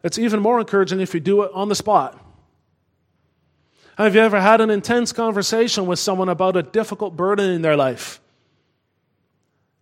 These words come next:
And, and then you, the conversation wraps up, but you feel like it wou-, it wouldn't be right to just leave or to switch over to small talk. So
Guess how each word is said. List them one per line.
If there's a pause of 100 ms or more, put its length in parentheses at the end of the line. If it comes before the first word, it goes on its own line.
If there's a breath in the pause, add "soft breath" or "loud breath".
And, (500)
and
then
you, (260)
the
conversation
wraps
up,
but
you
feel
like
it
wou-,
it
wouldn't
be
right
to
just (180)
leave
or
to
switch
over
to
small
talk. (1600)
So